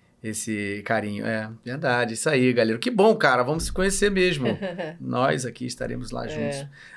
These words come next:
Speaker 1: Ah, o nome do, da, é do, do Telegram que fez aquela, essa pergunta, Carlos Eduardo.
Speaker 2: Aham.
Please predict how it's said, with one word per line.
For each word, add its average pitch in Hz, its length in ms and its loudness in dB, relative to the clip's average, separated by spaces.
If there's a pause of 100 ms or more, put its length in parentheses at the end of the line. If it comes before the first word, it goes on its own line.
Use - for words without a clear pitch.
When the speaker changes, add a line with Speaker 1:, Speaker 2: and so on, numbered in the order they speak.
Speaker 1:
Ah, 165 260 4
o 147 80 2
nome 170 320 2
do, 156 240 2
da, 143 140 6
é 135 220 4
do, 135 380 2
do 123 220 -4
Telegram 147 500 4
que 127 80 -6
fez 131 200 0
aquela, 123 200 2
essa - 160 0
pergunta, 131 360 0
Carlos 165 380 0
Eduardo. 110 540 0 (220)
Speaker 2:
Aham. 147 340 -8